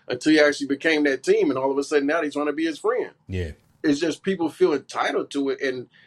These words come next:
Speaker 1: they take it to another level. Then they get old surprised and upset when they might get a, uh,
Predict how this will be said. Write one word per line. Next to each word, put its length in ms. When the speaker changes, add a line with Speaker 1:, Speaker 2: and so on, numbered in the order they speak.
Speaker 1:
they 120
take 200
it 100
to 120
another 240
level. 300
Then 140
they 120
get 320
old 360
surprised 720
and 120
upset 500
when 320
they 120
might 240
get 140
a, 500
uh, 540